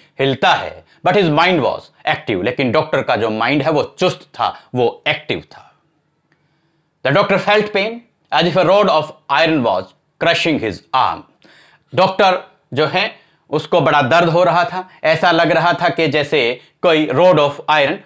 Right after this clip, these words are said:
was crushing his arm, के लोहे की कोई छड़ है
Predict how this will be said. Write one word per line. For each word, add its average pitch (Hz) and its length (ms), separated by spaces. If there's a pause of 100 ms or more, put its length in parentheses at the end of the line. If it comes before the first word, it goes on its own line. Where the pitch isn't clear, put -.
(140)
was 147 140
crushing 156 480
his 123 160 (460)
arm, 101 220 (320)
के 143 320 (120)
लोहे 170 300
की 139 180
कोई 123 220 (100)
छड़ 170 220
है 175 340